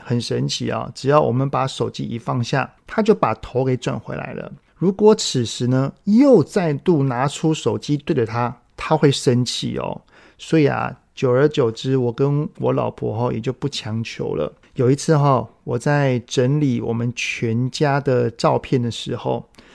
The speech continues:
真的发现到我女儿正面照的张数真的是屈指可数，大多哈都是偷拍来的，不然就是有一点模糊，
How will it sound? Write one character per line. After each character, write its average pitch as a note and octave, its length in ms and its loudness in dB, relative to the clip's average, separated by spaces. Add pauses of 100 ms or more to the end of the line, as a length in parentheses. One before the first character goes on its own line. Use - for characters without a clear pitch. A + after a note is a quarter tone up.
(160)
真 E3+ 220 2
的 D#3+ 160 4
发 C#3 260 0
现 C#3 300 0
到 C3 240 2
我 C3 400 2
女 C3+ 320 0
儿 B2 260 -4 (140)
正 F#3 240 6
面 C3+ 400 2
照 C#3 240 2
的 B2 160 -4
张 C3 340 -2
数 C3 480 -4
真 D3 220 0
的 B2 160 -2
是 B2+ 320 -6
屈 C#3 500 -2 (120)
指 A2+ 420 -8
可 G#2+ 320 -8
数， - 400 -10 (240)
大 D#3 240 0
多 B2 300 2
哈 A#2+ 340 0
都 C#3 180 2
是 B2 300 -6
偷 B2 320 0
拍 A#2+ 300 -6
来 B2+ 220 -6
的， - 220 -6 (380)
不 F3 80 4
然 C3+ 180 4
就 C#3 160 2
是 B2+ 260 -2
有 A#2+ 180 0
一 - 20 -6
点 B2+ 180 0
模 A2+ 380 0
糊， A2+ 420 -6